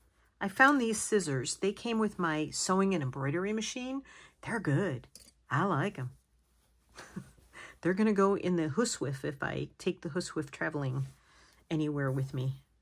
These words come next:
and want to do something in the car. So,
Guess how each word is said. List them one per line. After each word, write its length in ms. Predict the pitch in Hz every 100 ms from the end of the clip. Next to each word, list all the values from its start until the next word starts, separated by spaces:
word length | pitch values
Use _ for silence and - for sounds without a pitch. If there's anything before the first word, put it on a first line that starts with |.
| _ _ _ _ _ _ _ _ _ _ _ _ _ 160
and 300 | 147 135 139
want 200 | 139 -
to 100 | -
do 100 | 147
something 400 | 139 143 135 139
in 100 | 131
the 60 |
car. 400 | 131 - 139 135 135 _ _ _ _ _ _ _ _ _ _ _ _ _ _ _ _
So, 260 | - -